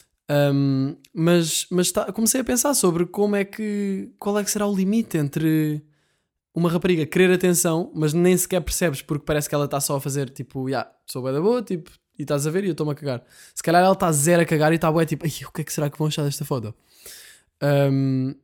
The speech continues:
e depois temos raparigas que simplesmente não usam o Instagram. Ou seja, atenção, eu não estou a dizer aqui que tá errado pôr fotografias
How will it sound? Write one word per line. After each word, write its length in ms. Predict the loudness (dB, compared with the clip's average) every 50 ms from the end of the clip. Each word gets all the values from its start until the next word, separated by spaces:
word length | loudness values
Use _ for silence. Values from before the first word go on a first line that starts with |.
| -8
e 40 | -8
depois 200 | -4 -2 -2 0
temos 160 | 0 0 0
raparigas 480 | 0 0 0 0 -2 0 0 0 -2 -2
que 240 | -6 -8 -6 -4 -4
simplesmente 560 | -4 -2 -4 -4 -4 -2 -2 -2 -2 -2 -4
não 300 | -4 -6 -4 -2 -2 -2
usam 220 | -2 -2 -2 -2
o 20 | -4
Instagram. 420 | -4 -4 -4 -2 -2 -2 -2 -4 -8 _ _ _ _ -8
Ou 100 | -6 -4
seja, 240 | -4 -4 -4 -4 -6
atenção, 420 | -6 -2 -2 -2 -2 -2 -2 -2
eu 60 | -2
não 80 | -2 0
estou 140 | 0 0 0
a 40 |
dizer 200 | 0 0 -2 -2
aqui 160 | -2 -4 -6 -10
que 100 | -8 -4
tá 140 | -2 0
errado 340 | 0 0 -2 -2 -4 -4 -4
pôr 120 | -4 -6 -6
fotografias 840 | -6 -6 -6 -4 -4 -4 -4 -4 -4 -2 -2 -2 -2 -4 -10 -14 -16